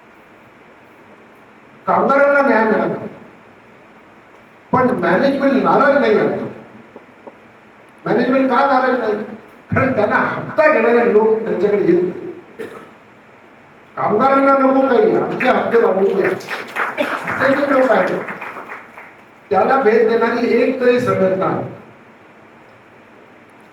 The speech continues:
मी तिथल्या कामगारांना विनंती केली की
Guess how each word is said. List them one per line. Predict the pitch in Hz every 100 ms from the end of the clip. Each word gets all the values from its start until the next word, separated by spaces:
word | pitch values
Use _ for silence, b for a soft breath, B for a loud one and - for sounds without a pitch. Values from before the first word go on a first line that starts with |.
| - 202
मी | 226
तिथल्या | 214 196 233
कामगारांना | 240 - 208 202 208 185
विनंती | 185 185 190
केली | 139 - - - - - - - - - - - - - - - - - - - - - - - - -
की | 226